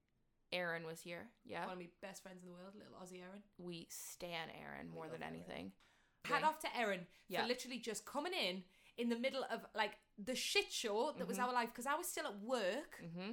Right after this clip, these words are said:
Speaker 2: I was working, we were moving house. Aaron came to visit for two weeks,
Speaker 1: Mm-hmm.
Speaker 2: and the poor girl literally just, like, at one point she had to sleep on the floor, like, because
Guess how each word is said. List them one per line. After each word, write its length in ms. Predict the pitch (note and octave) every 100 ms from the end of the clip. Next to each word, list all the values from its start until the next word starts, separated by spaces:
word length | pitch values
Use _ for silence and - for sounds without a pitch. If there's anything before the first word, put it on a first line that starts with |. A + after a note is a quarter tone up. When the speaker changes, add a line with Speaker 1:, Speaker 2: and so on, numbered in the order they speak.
| B3+ -
Speaker 2:
I 60 | G3+
was 180 | G#3+ F#3+
working, 420 | D4 C#4+ G#3 F#3+
we 80 | G#3+
were 120 | G#3
moving 320 | A#3 C4+ C4
house. 460 | B3+ G3+ G3+ - - - -
Aaron 260 | B3+ C4+
came 200 | A#3+ B3
to 60 | A#3+
visit 300 | B3+ A#3+ A#3
for 120 | G#3+
two 200 | G#3 G#3+
weeks, 420 | F3+ G3+ G3 - -
Speaker 1:
Mm-hmm. 220 | D#3 E3+
Speaker 2:
and 160 | A3+ A3+
the 40 |
poor 240 | - C4+ C4+
girl 200 | C#4 A#3+
literally 360 | A3 G#3+ A3+ B3
just, 240 | B3 A#3
like, 180 | G3+ F3+ - -
at 120 | F3
one 180 | C4 C4
point 240 | C4+ C#4+ C#4+
she 60 |
had 80 | A#3
to 60 | A3+
sleep 220 | A#3+ A#3
on 100 | A#3+
the 80 | B3+
floor, 420 | - F#3+ G3+ A#3 -
like, 260 | A#3 A#3 - - _ _ -
because 340 | B3 B3